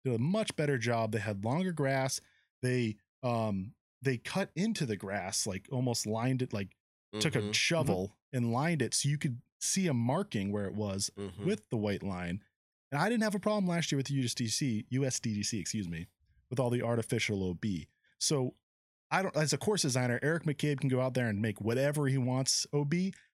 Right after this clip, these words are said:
Speaker 1: What I do want is a team behind him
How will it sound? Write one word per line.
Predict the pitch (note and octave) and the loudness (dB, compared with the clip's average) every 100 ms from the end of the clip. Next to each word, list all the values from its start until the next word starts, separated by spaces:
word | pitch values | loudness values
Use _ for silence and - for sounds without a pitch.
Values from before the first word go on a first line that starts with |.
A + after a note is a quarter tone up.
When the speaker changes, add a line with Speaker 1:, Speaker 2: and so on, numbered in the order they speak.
| - | -2
Speaker 1:
What | C3+ | 0
I | A#2+ | 0
do | A2 D#3 G3 | 0 0 2
want | F#3 D#3+ C#3+ B2 | 2 2 2 0
is | A2 | 0
a | G#2+ | -2
team | - D#3 D#3+ C#3+ | -2 0 2 2
behind | A#2+ A2+ - D#3+ D#3 | 0 0 0 2 2
him | A2+ F2+ F2+ | 0 -2 -4